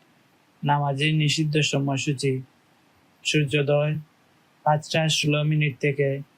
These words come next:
পাঁচটা একত্রিশ মিনিট পর্যন্ত, দুপুর এগারোটা আটান্ন মিনিট থেকে বারোটা তিন মিনিট পর্যন্ত, সূর্যাস্ত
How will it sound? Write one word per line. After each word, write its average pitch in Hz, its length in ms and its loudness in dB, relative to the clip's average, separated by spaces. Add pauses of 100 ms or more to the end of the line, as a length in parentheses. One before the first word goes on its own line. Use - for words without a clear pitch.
(340)
পাঁচটা 147 360 0
একত্রিশ 151 400 0
মিনিট 147 280 0
পর্যন্ত, 135 440 -2 (760)
দুপুর 143 460 2 (640)
এগারোটা 156 540 0
আটান্ন 151 380 0
মিনিট 147 300 0
থেকে 135 280 -2 (680)
বারোটা 147 420 2
তিন 151 220 2
মিনিট 147 340 0
পর্যন্ত, 131 400 -2 (840)
সূর্যাস্ত 147 540 0